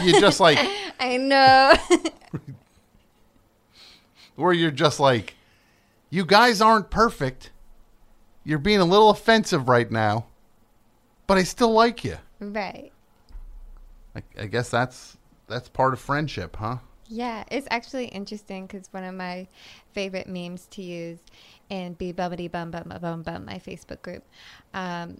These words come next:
Speaker 2: is this one, and it's, it's a picture of Chandler, and his face, like, looks super, like, dumbfounded or whatever,
Speaker 1: Mm-hmm.
Speaker 2: and then, like, it says, um, it says, like, "Could this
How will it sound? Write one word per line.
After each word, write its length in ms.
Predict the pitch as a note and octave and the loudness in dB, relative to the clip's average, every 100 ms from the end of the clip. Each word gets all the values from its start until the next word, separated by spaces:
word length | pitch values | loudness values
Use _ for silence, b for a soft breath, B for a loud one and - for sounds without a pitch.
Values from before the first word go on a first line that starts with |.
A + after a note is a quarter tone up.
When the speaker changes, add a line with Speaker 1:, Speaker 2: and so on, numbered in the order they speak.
| _ | _
Speaker 2:
is 280 | G3 F#3 F3 _ | -8 -8 -10 _
this 220 | G3+ F3+ | -14 -10
one, 240 | - F3+ F3+ | -8 -8 -8
and 220 | - F3+ | -10 -12
it's, 340 | - F3 _ _ b b b | -10 -14 _ _ b b b
it's 140 | - F#3 | -12 -10
a 40 | |
picture 380 | F#3 E3+ F#3+ F3+ | -12 -10 -6 -6
of 100 | F3+ | -6
Chandler, 520 | - F#3 D#3+ E3+ F#3+ G3 | -10 -14 -14 -12 -8 -8
and 220 | - F3 | -8 -12
his 280 | F3+ F3 - | -14 -14 -18
face, 400 | - E3 E3+ - | -12 -10 -10 -12
like, 180 | E3 - | -16 -16
looks 200 | D3+ - | -18 -16
super, 260 | D3+ D#3+ | -16 -14
like, 280 | D#3+ E3 D3+ | -14 -16 -18
dumbfounded 720 | - - F3 E3+ E3+ G3 A#3 | -20 -18 -16 -12 -10 -8 -8
or 140 | B3+ C4 | -8 -8
whatever, 340 | C4 C4+ C4+ D4 | -8 -8 -8 -6
Speaker 1:
Mm-hmm. 180 | D4 G3+ | -4 -4
Speaker 2:
and 120 | G#3 | -4
then, 180 | F#3 F3+ | -6 -8
like, 260 | F3 E3+ _ b b - | -12 -14 _ b b -12
it 160 | F#3 _ | -12 _
says, 340 | F#3 F3+ F3 E3 _ b b b _ | -8 -8 -8 -12 _ b b b _
um, 480 | - F3 E3+ E3 F3 _ _ _ _ _ _ _ _ - | -14 -12 -10 -14 -18 _ _ _ _ _ _ _ _ -14
it 180 | G3+ F#3+ | -12 -12
says, 300 | - F#3 F3+ - | -10 -10 -10 -12
like, 240 | E3+ - b b b b b _ _ _ _ | -14 -16 b b b b b _ _ _ _
"Could 360 | - G#3 A#3+ A3+ | -6 -4 -4 -2
this 260 | B3+ B3 | 0 -2